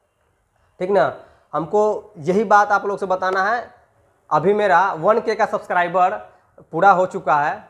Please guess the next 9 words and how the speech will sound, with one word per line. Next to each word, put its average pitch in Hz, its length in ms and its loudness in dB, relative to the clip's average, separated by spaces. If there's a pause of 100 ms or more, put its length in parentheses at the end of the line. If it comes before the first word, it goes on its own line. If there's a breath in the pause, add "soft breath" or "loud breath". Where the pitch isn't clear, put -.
(160)
आप 151 140 -6
लोग 175 160 -6
को 180 80 -6
बहुत 165 240 -2
बहुत 175 240 -4
धन्यवाद। 160 600 0 (140)
इक्यावन 175 460 -2 (280)
दिन 196 200 -2
में 170 300 -2